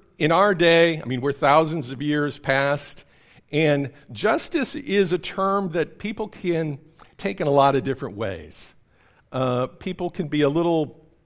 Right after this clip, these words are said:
have differing definitions on what justice means.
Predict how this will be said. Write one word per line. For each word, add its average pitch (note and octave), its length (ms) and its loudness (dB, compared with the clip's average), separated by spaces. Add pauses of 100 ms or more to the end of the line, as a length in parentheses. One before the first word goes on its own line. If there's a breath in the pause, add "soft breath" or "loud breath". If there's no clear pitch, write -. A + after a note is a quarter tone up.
(360)
have D3+ 260 -4
differing D3+ 640 -2
definitions C#3 800 -2
on A#2 240 -10
what A#2+ 280 -6
justice B2 520 -10
means. B2 640 -8